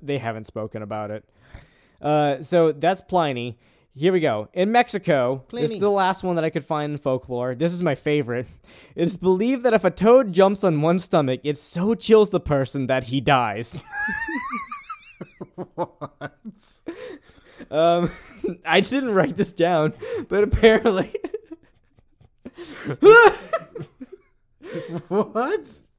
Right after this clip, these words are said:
Speaker 2: Oh, man, it's just like, it's just gonna
Speaker 1: That's more of, like, a, a Jimbo and Ned thing where it's like, "He's coming right for us!"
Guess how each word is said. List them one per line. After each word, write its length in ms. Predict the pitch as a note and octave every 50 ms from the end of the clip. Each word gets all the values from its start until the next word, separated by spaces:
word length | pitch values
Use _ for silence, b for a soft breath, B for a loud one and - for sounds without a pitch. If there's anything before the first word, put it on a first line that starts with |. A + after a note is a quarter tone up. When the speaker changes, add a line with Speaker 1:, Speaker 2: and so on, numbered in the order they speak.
| B B B B B B B B B - _
Speaker 2:
Oh, 260 | - D#3 E3 D#3+ D3+ D3
man, 360 | D3+ D3+ D3+ D3+ D#3 D#3+ D#3+
it's 80 | E3 E3+
just 120 | E3+ E3 D#3+
like, 240 | D#3 C#3 C3+ C3+
it's 300 | A#2+ A#2 A#2+ - - -
just 240 | C#3+ C#3+ C#3 A#2+ A#2+
gonna 340 | A2 C3+ C3 A#2 A#2 A#2 A2 G2+ G2 F#2+ G2 F#2+ -
Speaker 1:
That's 260 | A3+ A3 A3 - F3
more 260 | F#3 F#3 A3 A#3 B3 B3
of, 120 | A3 F#3+
like, 220 | G3 G3+ G3+ G3 G3+
a, 500 | F#3+ E3 - F#3 E3+ D#3+ D3+ C#3+ C#3+ C#3+
a 40 | C#3+
Jimbo 480 | C3+ A#2 E3 E3+ F3+ F#3 F#3+ F#3 F3+
and 160 | E3 D3 C#3+ C#3
Ned 300 | C#3 C#3+ D#3 D#3 D3+ -
thing 260 | F3+ F3+ F#3+ F#3 D#3
where 140 | D#3+ D#3+ E3+
it's 100 | E3+ G3+
like, 80 | A#3+
"He's 180 | D4 E4+ D#4+ -
coming 240 | - F#4 F#4+ F#4+ F#4
right 180 | F#4+ F#4 F4+ F#4
for 340 | - - C#5+ C#5+ B4 D#4+ A#3+
us!" 240 | - - - -